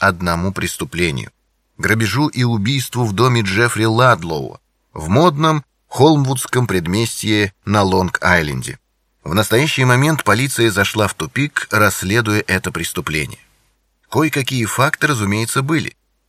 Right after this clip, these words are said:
Джеффри Ладлоу жил в доме один. Его семья была далеко.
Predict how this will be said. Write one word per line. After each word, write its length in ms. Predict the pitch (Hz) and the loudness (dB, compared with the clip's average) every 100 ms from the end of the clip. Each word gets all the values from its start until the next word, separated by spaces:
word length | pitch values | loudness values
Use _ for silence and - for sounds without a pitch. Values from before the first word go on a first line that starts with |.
| _ - | _ -4
Джеффри 380 | 87 110 90 | 2 2 2
Ладлоу 640 | 92 95 135 147 156 156 147 - - | 2 4 4 4 2 2 0 -6 -10
жил 360 | - 135 180 - | 0 2 2 0
в 100 | 87 | -8
доме 400 | 87 117 131 123 | 2 4 4 4
один. 380 | 120 82 73 50 _ _ _ _ _ | 2 -2 -8 -10 _ _ _ _ _
Его 280 | 67 80 95 | -8 -4 -2
семья 340 | 85 87 127 | -2 2 2
была 220 | 110 101 | 4 0
далеко. 580 | 104 104 107 - 123 - | 0 0 -2 -2 -4 -4